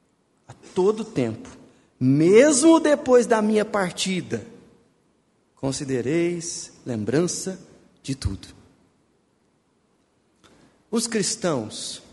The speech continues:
são um povo que sabem que tem uma vocação, e que essa vocação é lembrar as pessoas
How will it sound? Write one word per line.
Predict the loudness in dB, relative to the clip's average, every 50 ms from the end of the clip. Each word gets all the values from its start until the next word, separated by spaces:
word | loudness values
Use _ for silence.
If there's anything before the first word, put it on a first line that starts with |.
| -20 _ _ _ _ _ _ _ _
são | _ -6 -4 -2 -2 -2 -2
um | -4
povo | -4 -4 -4 -4 -4 -4 -8
que | -12 -12
sabem | -12 -8 -6 -6 -6 -4 -4 -4 -6 -6
que | -6 -10
tem | -10 -6 -4 -2
uma | -2 -2 -4
vocação, | -4 -4 -4 -6 -4 -8 -8 -8 -6 -6 -4 -6 -6 -8 -12 -14 -20 -20 -20 -20 _ _ _ _ _ _ _ _ _ _ _ -10
e | -10
que | -8 -2 -2 0
essa | 0 0 -2 -2 -4
vocação | -4 -4 -6 -4 -6 -6 -6 -6 -6 -6 -4 -4 -4 -4
é | -2 -2 -2 -4 -4 -6
lembrar | -6 -6 -6 -6 -6 -6 -4 -2 -2 0 0 0 -2 -4 -6 -8 -10
as | -10 -10 -8
pessoas | -6 -6 -6 -6 -4 -2 -2 0 0 0 -2 -4 -6 -8